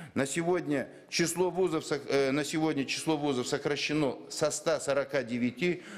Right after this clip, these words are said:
до ста тридцати шести, прежде всего их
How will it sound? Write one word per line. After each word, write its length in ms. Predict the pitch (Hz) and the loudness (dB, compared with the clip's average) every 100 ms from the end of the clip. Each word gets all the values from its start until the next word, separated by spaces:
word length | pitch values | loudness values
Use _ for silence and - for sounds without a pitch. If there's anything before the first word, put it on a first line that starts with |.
| 151 | -8
до 400 | 101 160 175 - | 0 0 0 -4
ста 320 | - - 160 156 | -10 -2 0 0
тридцати 720 | 151 131 - - 143 123 - - | -2 -4 -6 -2 0 0 -2 -10
шести, 520 | - 131 127 - 180 | -2 -2 0 0 0
прежде 560 | 165 - - 170 151 147 | 0 -4 -2 0 0 -4
всего 460 | - 139 147 165 - | -2 0 2 2 0
их 180 | 147 | -2